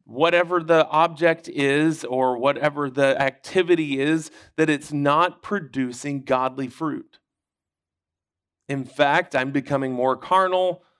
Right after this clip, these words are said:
My mind is getting hardened toward the Word of God. I'm not as sensitive to the Holy Spirit. I start realizing this thing may not be sinful,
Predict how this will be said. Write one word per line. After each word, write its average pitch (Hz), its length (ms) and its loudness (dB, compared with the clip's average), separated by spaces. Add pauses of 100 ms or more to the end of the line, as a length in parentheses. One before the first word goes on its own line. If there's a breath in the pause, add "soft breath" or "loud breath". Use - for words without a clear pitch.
(160)
My 123 140 0
mind 151 480 0
is 139 100 0
getting 135 240 -2
hardened 160 600 0
toward 135 280 -4
the 127 80 -2
Word 123 220 -4
of 117 180 -10
God. 165 600 2
I'm 127 200 -4
not 139 220 0
as 120 140 -6
sensitive 180 500 -6
to 131 60 -16
the 131 100 0
Holy 135 300 -6
Spirit. 202 600 -2 (380 soft breath)
I 165 140 2
start 190 240 0
realizing 208 420 0
this 185 120 -4
thing 196 220 -4
may 165 160 2
not 185 280 0
be 165 100 -4
sinful, 226 720 0